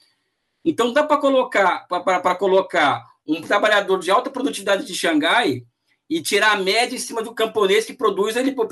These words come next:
pra, pra sua sobrevivência lá no interior de Qinghai, por exemplo. Então existem variáveis científicas a ser colocadas. Quando se fala de desigualdade, tem que ser levado em, levado em consideração.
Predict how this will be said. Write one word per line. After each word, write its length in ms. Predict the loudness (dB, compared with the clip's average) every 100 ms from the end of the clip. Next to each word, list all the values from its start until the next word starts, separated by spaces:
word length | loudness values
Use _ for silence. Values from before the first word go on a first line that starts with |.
| 0
pra, 180 | 0 -2
pra 120 | -2
sua 160 | -2 -2
sobrevivência 560 | -2 -2 -2 -2 -4 -4
lá 200 | -4 -2
no 80 | -2
interior 320 | -2 2 2 0
de 140 | -10
Qinghai, 380 | -8 -4 -2 0
por 120 | 0
exemplo. 400 | 0 0 -4 -8 _ _ _ _ _ _ _ _ _ -8
Então 180 | 0
existem 400 | 0 2 2 2
variáveis 560 | 4 4 4 2 0 -4
científicas 720 | -6 -4 -4 -2 0 0 -2
a 60 | -6
ser 140 | -6
colocadas. 500 | -2 -2 2 2 2
Quando 140 | -2
se 100 | -6
fala 200 | -2 -2
de 60 | -2
desigualdade, 560 | -6 -2 0 2 0 0
tem 80 |
que 60 | -4
ser 80 | -4
levado 260 | -2 -2
em, 140 | -2 -4
levado 300 | 0 -2 -2
em 60 |
consideração. 680 | -8 -6 -2 0 0 -4 -8